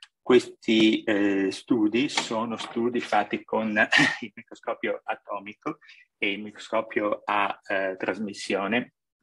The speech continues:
elettronica e dimostrano come sia nella vista bidimensionale, che sono le slide a, eh, sinistra, sia nella, eh, rendering a, a tre D,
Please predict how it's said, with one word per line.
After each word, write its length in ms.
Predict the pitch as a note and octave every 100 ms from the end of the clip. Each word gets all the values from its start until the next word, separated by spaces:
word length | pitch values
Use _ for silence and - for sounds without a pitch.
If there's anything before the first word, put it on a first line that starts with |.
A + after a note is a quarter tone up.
| _ _ - - _ _
elettronica 680 | A2+ A2 G#2+ G#2 F#2 A2+ D3
e 40 |
dimostrano 680 | A#2 A#2+ B2 G2 - C3 C#3
come 380 | - A2 G2+ F#2 - - -
sia 340 | - - B2+ A#2
nella 440 | G2+ G2+ F#2 F#2
vista 640 | G#2 G#2 A2 - - G2 F#2+
bidimensionale, 1160 | F#2 B2 B2+ A#2+ A2 G#2 - G#2+ A2 G#2 G2
che 120 | F#2+ F#2
sono 320 | - G2+ F#2+
le 180 | F#2+ F#2+
slide 480 | G#2 G2+ G2+ G#2
a, 180 | F#2+ G2 - _ _ _
eh, 280 | - G2+ F#2
sinistra, 640 | - - G#2+ A2+ - - - - _ _
sia 480 | - - C3 A#2 G#2
nella, 840 | G2+ A2 G#2+ G2+ F#2+ F#2 F2+ -
eh, 340 | G2 F#2+ F2+
rendering 640 | F#2+ A2+ G#2+ G#2 G2 F#2+ G2 G2 -
a, 320 | - G#2 G2+ F#2+
a 60 |
tre 300 | F#2+ - B2+
D, 240 | A2+ G2+